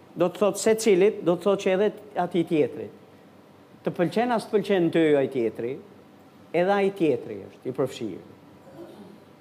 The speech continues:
Është gjinia që preferon ti apo jo, e ka ngjyrën që preferon ti apo jo, vjen nga, nga, ë, vjen nga malet, a vjen nga fusha.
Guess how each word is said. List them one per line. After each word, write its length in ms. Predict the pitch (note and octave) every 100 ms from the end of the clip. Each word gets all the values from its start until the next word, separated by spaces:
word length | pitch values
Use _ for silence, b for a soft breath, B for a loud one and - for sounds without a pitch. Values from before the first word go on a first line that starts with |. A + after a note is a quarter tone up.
| - - - - - - - - - A#3+
Është 200 | A3+ D#3
gjinia 600 | D3+ G#3 G#3+ A#3 A3 G3 G3
që 160 | G3 F#3
preferon 600 | F#3 - F#3 F#3 F#3+ F3+
ti 140 | G3+ F3+
apo 240 | D3 D#3
jo, 220 | C#3 C3+ C#3 D#3+ -
e 140 | F3+ F#3+
ka 160 | F#3+ F#3
ngjyrën 640 | F3+ F3 E3+ A3+ G3+ F#3 F3
që 120 | E3+
preferon 540 | F3+ - F3 F3 E3 D3+
ti 140 | F#3+
apo 240 | C#3+ - A#2
jo, 220 | A#2 B2+ B B
vjen 460 | C#3+ C3+ F#3 A3+ G#3+ G3
nga, 180 | F#3+ F#3+ F3+ - - -
nga, 480 | - F3 E3+ E3+ F3+ E3+ D3+ - - - -
ë, 80 | D#3 D3 - D3
vjen 300 | F3 F#3 F3
nga 140 | E3 E3
malet, 560 | F#3+ F#3+ E3+ D#3 - -
a 80 | D#3
vjen 240 | D#3+ E3 D3+
nga 120 | C#3+ C#3+
fusha. 480 | G#3 D3 - C3+